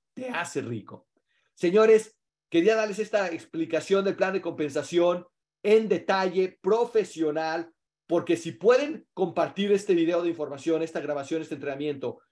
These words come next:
con personas de negocios, con personas empresariales, con personas que tienen experiencia en redes, les garantizo que cuando entiendan que A C N es una compañía basada en el plan de compensación, no,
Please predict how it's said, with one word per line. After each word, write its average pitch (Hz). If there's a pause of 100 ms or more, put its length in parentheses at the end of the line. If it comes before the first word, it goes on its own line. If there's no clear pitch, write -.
(140)
con 151
personas 196 (200)
de 160
negocios, 147
con 151
personas 180
empresariales, 147 (140)
con 151
personas 185
que 170
tienen 175
experiencia 160
en 139
redes, 143 (260)
les 143
garantizo 151 (680)
que 160
cuando 156
entiendan 269 (480)
que 175
A 196
C 196
N 190
es 185
una 190
compañía 160
basada 196
en 156
el 143
plan 175
de 185
compensación, 135
no, 240